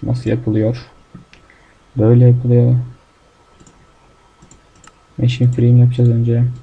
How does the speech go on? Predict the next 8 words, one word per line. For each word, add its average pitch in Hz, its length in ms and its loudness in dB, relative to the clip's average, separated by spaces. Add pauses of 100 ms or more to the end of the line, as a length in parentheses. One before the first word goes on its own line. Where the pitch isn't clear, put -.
(960)
Şöyle 113 480 0
dört 113 260 -2
tane 123 320 -10
dizelim. 120 480 0 (2250)
<clears throat> 151 320 0 (1200)
Tamam. 123 380 2 (600)
Sonra 127 380 2
sıradaki 120 640 -2